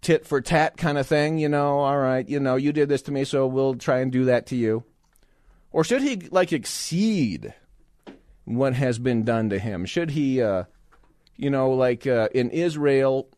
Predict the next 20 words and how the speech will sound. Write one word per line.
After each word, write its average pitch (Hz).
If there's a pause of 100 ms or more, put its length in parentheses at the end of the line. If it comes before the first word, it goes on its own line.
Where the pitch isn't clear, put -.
there 143
is 127
a 123 (140)
kind 151
of 123
a 120
policy 135
that 123
if, 120 (100)
if 123
an 127
Israeli 131
person 127
gets 113
killed, 120
then 113
maybe 117 (300)
they 123
would 120
kill 117